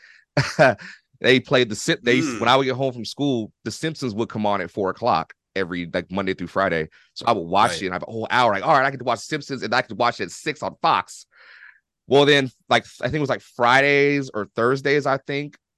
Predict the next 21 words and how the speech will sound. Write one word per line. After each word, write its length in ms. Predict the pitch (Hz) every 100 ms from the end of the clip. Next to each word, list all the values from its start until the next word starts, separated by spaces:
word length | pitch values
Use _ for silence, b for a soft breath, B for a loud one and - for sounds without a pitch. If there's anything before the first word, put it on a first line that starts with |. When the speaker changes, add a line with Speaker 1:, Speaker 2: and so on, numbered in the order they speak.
| _ _
Speaker 1:
the 100 | 107
C 180 | - 123
F 120 | 120
L 100 | 123
would 100 | 120
come 200 | - 123
on, 140 | 117 113
like, 140 | 104
a 60 | 90
little 260 | 95 101
later, 380 | 92 92 104 135 - _ _ _
and 140 | - 101
I 40 |
would 160 | 98 92
notice 380 | 85 156 110 104
it, 60 |
and 100 | 92
I'm 100 | 95
like, 140 | 95 104
"Huh, 220 | 185 160
okay, 320 | 190 98 98